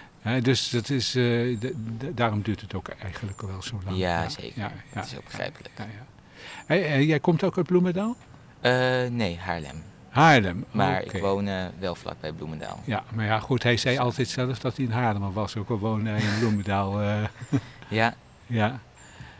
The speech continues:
Speaker 1: En je hebt die, die wandeltocht gedaan?
Speaker 2: Ja.
Speaker 1: Eh, ja. Ehm, langs allerlei plekken in, eh, in, eh, Haarlem. Eh, welke vond je de interessantste?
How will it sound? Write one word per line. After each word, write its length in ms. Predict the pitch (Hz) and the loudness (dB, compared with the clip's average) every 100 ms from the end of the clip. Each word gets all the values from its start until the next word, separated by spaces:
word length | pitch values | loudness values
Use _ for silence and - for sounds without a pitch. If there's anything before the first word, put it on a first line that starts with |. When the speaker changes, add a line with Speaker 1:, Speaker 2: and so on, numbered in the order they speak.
| - | -6
Speaker 1:
En 160 | - 131 | 6 8
je 100 | 131 | 10
hebt 180 | 135 - | 8 6
die, 240 | 110 107 | 2 4
die 280 | 110 104 98 | 4 4 6
wandeltocht 600 | 117 147 160 - 165 - | 8 8 4 2 2 2
gedaan? 400 | 160 165 190 233 - | 0 2 2 0 -2
Speaker 2:
Ja. 220 | 160 - | 2 2
Speaker 1:
Eh, 520 | 147 143 147 160 190 143 | 2 0 -2 -4 -8 -8
ja. 120 | - - - - - - - | -8 -10 -20 -20 -20 -16 -6
Ehm, 500 | 120 113 110 107 104 104 - - - - | -2 0 0 2 0 -2 -8 -20 -20 -4
langs 200 | - 117 | 2 2
allerlei 320 | 147 117 110 101 | 4 4 4 4
plekken 420 | 147 147 - 175 | 2 2 2 2
in, 180 | 131 135 | 2 0
eh, 300 | 127 180 127 | 0 -2 0
in, 120 | 123 | 0
eh, 200 | 117 107 | 0 0
Haarlem. 540 | 120 117 113 123 156 - - - - - | 2 2 2 2 0 -4 -16 -20 -20 -12
Eh, 260 | - 123 123 | -2 0 2
welke 260 | 123 160 147 | 4 2 2
vond 180 | 175 156 | 2 2
je 80 | |
de 100 | 143 | 2
interessantste? 720 | 165 139 143 156 143 - - | -2 -2 -4 -2 -2 -2 -6